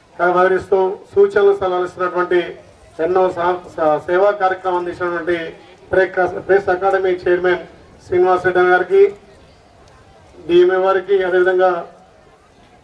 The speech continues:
డిఓ గారికి, వేదికమైనటువంటి పెద్దలందరికీ, వేదికమైనటువంటి నాయకులందరికీ పేరు పేరున ధన్యవాదాలు తెలియజేస్తున్నా. ఈ ఉన్నటువంటి ఈ కాలంలో రాజకీయ నాయకులు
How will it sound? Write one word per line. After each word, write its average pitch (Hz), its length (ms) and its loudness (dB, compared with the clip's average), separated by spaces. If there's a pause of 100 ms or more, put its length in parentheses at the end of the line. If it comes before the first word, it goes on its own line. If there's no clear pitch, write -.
(140)
డిఓ 185 280 4 (100)
గారికి, 190 340 2 (600)
వేదికమైనటువంటి 190 640 2
పెద్దలందరికీ, 196 640 2 (420)
వేదికమైనటువంటి 190 720 -2 (1160)
నాయకులందరికీ 185 720 0 (280)
పేరు 196 280 4
పేరున 190 260 2 (120)
ధన్యవాదాలు 165 360 -2
తెలియజేస్తున్నా. 147 440 -2 (1800)
ఈ 220 60 4 (440)
ఉన్నటువంటి 208 460 2 (100)
ఈ - 20 6 (120)
కాలంలో 202 400 2 (140)
రాజకీయ 202 420 2 (100)
నాయకులు 196 380 0